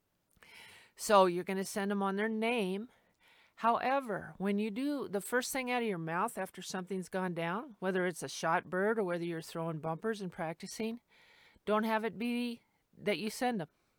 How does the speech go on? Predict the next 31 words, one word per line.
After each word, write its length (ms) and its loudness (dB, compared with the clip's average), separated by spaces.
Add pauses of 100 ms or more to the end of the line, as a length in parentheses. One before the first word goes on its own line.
(440)
Say 220 2
something 420 -2
else. 240 -6
Say 180 -2
sit. 560 -6 (380)
When 160 0
we're 100 8
out 160 6
in 40 -8
the 100 -2
upland 340 0
field 220 0
with 120 -2
these 200 -4
guys 400 0
and 100 -8
somebody 380 0
shoots 420 -4
and 100 -2
drops 300 4
a 60 -2
bird, 360 2 (280)
I'll 160 10
always 260 10
say, 120 -4
"That 180 2
was 120 -2
a 80 2
good 220 -2
shot. 500 0
Nice." 280 -2